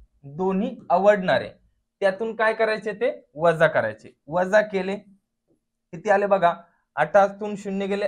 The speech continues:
आठ, अकरातून नऊ गेले, अकरातून दोन गेले नऊ, म्हणजे अठ्ठ्याण्णव विद्यार्थ्यांना काय होतंय? क्रिकेट नाहीतर कबड्डी, काही ना काहीतरी आवडतंय. कळलं? अठ्ठ्याण्णव विद्यार्थ्यांना, एकूण विद्यार्थी आहेत शंभर, शंभर पैकी अठ्ठ्याण्णव विद्यार्थ्यांना काही ना काही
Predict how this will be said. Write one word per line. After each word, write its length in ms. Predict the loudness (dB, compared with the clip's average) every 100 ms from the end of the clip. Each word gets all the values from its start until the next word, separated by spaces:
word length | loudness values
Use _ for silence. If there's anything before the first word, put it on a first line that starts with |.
| -2
आठ, 240 | 0 0 -4 -12
अकरातून 600 | -6 -2 -2 -2 -10 -14 _ _ _
नऊ 200 | -4 -4
गेले, 280 | -2 -2 -4 -6 _ _ _ _ _ _ _ -10
अकरातून 480 | -4 0 0 -2 -2
दोन 180 | -2 -2
गेले 200 | -2 -2
नऊ, 200 | -4 -6 -12 _ _ -8
म्हणजे 200 | -2 -2 -4
अठ्ठ्याण्णव 640 | -10 -6 -2 -2 0 -2
विद्यार्थ्यांना 680 | -2 -4 2 4 4 -2 0
काय 180 | 4 4
होतंय? 340 | 2 -4 -8 -10 _ _ _ _ _
क्रिकेट 480 | -8 -4 0 0 -2 -16 -8
नाहीतर 340 | -6 -2 -4
कबड्डी, 420 | -2 0 0 -2
काही 340 | -4 -6 -4 -2
ना 100 | -2
काहीतरी 360 | 0 0 -2
आवडतंय. 520 | 0 0 0 -2 -8 -18 _ _ _ _ _ _
कळलं? 180 | -6 -6 -6
अठ्ठ्याण्णव 420 | -10 -2 -2 0
विद्यार्थ्यांना, 480 | -2 0 -2 -2 -6 -8
एकूण 280 | -12 -8 -8
विद्यार्थी 440 | -8 -8 -8 -8 -8
आहेत 180 | -8
शंभर, 440 | -8 -8 -4 -4 -4 -10 _ _ _ -10
शंभर 420 | -8 -4 -4 -4
पैकी 240 | -6 -8
अठ्ठ्याण्णव 560 | -8 -8 -8 -10 -8 -8
विद्यार्थ्यांना 540 | -8 -6 -4 -4 -4
काही 240 | -4 -4 -2
ना 120 | -2
काही 180 | -4